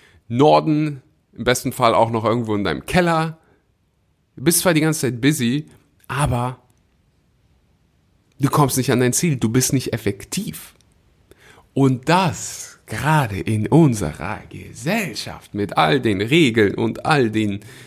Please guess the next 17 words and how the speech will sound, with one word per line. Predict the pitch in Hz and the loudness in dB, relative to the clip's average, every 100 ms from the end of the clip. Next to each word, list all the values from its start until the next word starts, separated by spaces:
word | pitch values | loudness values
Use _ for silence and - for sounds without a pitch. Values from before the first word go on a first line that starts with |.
| - | -10
Wiederholungen | 110 120 95 117 196 175 113 104 - | -4 2 2 4 4 4 2 -2 -6
und | - 107 - - - - | -4 -4 -4 -12 -20 -10
Traditionen | - - 120 95 - - 220 180 107 95 | -6 -4 -2 -4 -2 0 4 4 2 0
von | 110 101 95 - - - - - - _ | 0 0 -2 -8 -20 -20 -14 -14 -14 _
beispielsweise | 104 104 - 101 101 | -2 -2 -4 -4 2
Meetings. | 113 156 127 85 - | 4 4 2 -2 -2
Es | 104 | 0
gibt | - 160 | 0 2
so | 190 | 0
viele | 214 185 151 | 2 2 4
Meetings, | 165 165 120 107 | 4 2 0 -2
gerade | - 143 160 | -4 -4 -4
mit | 101 - | -4 -4
ganz, | 151 160 - | -2 -2 -2
ganz | - 139 - | -6 -6 -6
vielen | - 156 147 120 | 0 2 2 0
Leuten, | 131 135 131 90 | 0 -2 -2 -8